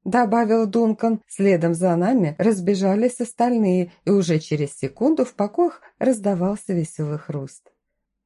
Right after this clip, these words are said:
«А про кувшин не забыли? Я слышу, как он бурлит», напомнила отважным спасателям замка.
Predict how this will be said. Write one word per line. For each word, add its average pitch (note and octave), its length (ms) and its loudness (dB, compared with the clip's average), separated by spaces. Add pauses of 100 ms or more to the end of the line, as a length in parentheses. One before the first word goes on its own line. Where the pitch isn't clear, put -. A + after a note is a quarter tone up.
(100)
«А A#3+ 140 0
про D4 180 0
кувшин A#3 580 -2
не G#3+ 140 4
забыли? G#3+ 760 2 (320)
Я A3 300 2
слышу, A#3 680 2
как B3+ 340 0
он C4 220 2
бурлит», A#3 680 0 (360)
напомнила F#3+ 760 0
отважным F#3 560 -2
спасателям A3+ 840 -2
замка. F#3+ 640 -2